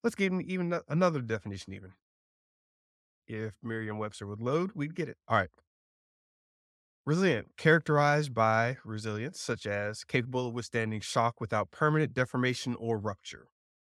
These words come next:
Tending to recover from or adjust easily to misfortune or change. I like that last one. Tending to recover from or adjust easily to misfortune or change. By the way, if you're guys looking for the best definition, I'm gonna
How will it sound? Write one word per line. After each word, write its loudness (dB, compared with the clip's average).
Tending 2
to -8
recover 0
from 4
or 0
adjust 2
easily -4
to -14
misfortune -2
or -2
change. -4
I -2
like 4
that 2
last -4
one. -20
Tending 2
to -10
recover 2
from 0
or -4
adjust -2
easily -6
to -14
misfortune -6
or -14
change. -18
By 4
the 2
way, 2
if -6
you're 4
guys 6
looking 0
for 0
the 0
best 2
definition, -6
I'm -14
gonna -8